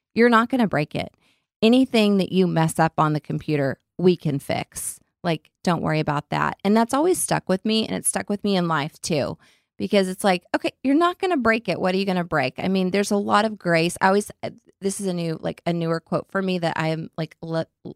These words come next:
loving and living. "Grace is the space where life happens." So we have that, that space in life to, you know, don't be afraid to break things. It's 'cause really and truly, most things we're gonna break are not,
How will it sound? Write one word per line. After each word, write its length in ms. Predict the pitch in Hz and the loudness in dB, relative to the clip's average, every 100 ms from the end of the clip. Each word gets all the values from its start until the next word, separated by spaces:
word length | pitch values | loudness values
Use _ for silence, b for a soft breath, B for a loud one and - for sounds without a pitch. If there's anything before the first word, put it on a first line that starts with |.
| _ | _
loving 360 | 170 160 160 165 | 0 0 2 -2
and 80 | 151 | -2
living. 300 | 147 175 202 b b b _ | -2 -2 -4 b b b _
"Grace 420 | 185 165 214 262 | 2 2 2 0
is 160 | 240 | -2
the 140 | - 165 | -2 -6
space 640 | - - 147 156 185 - - _ _ - | -6 -4 0 0 -2 -8 -16 _ _ 0
where 220 | 175 170 | 2 2
life 680 | 170 160 151 156 - - _ _ _ _ _ _ | 2 2 2 0 -2 -12 _ _ _ _ _ _
happens." 680 | - 131 - 78 - - - - _ _ - | -4 -4 -2 -6 -8 -12 -12 -18 _ _ -8
So 640 | - 196 180 180 180 180 - | 2 4 6 6 4 0 -2
we 140 | 202 | -2
have 300 | 196 196 185 | 0 -2 0
that, 240 | 175 156 - _ | 2 0 -4 _
that 220 | 175 165 - - | -4 -4 -4 -8
space 520 | - - 160 156 - | -6 -2 -2 -2 -4
in 120 | 156 | -6
life 360 | 151 139 143 _ | -4 -6 -6 _
to, 480 | - 156 147 139 - _ - | -6 -4 -2 -4 -8 _ -10
you 120 | 311 | -6
know, 220 | 165 180 - - | -6 -8 -10 -6
don't 100 | 208 | -4
be 80 | |
afraid 240 | 247 254 247 | -2 -4 -4
to 60 | 233 | -4
break 220 | 196 226 | -6 -8
things. 340 | - - - | -14 -14 -14
It's 200 | - - _ _ - | -16 -18 _ _ -6
'cause 140 | 196 | -2
really 240 | 202 175 156 | 0 0 -2
and 80 | 143 | -4
truly, 240 | 160 160 | -4 -4
most 220 | 156 156 - | -4 -6 -6
things 260 | 151 147 | -8 -6
we're 100 | 151 | -8
gonna 180 | 160 156 | -8 -12
break 300 | 156 143 - _ | -10 -12 -12 _
are 60 | 156 | -10
not, 240 | 156 151 | -10 -10